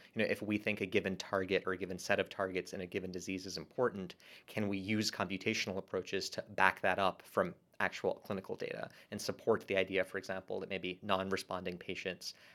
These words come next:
have dysfunction in a particular pathway or in a particular target that we're interested in? Um, so we generate hypotheses from the literature. We use computational, uh, approaches to kind of pressure test and validate those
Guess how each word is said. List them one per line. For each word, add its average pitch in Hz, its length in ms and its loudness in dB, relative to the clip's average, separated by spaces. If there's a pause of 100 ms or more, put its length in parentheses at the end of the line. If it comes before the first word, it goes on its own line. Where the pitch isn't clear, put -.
have 95 500 4 (160)
dysfunction - 520 -2
in 95 100 2
a 90 60 2
particular 92 600 -2
pathway - 360 -6
or - 80 -4
in - 40 -8
a - 40 -12
particular - 400 -10
target - 340 -8
that - 120 -18
we're - 60 -14
interested - 440 -12
in? 113 180 -10 (880)
Um, 104 300 8 (800)
so 131 140 8
we 110 280 6
generate 117 480 10
hypotheses 104 580 4
from 95 120 -4
the 98 60 -2
literature. 110 520 6
We 98 140 2
use 98 560 2 (440)
computational, 98 720 2 (100)
uh, - 60 -2 (400)
approaches - 400 -2
to 98 60 -6
kind 95 160 0
of - 160 -8
pressure 104 280 6
test - 320 -2
and 92 80 -6
validate 104 400 6
those 98 240 0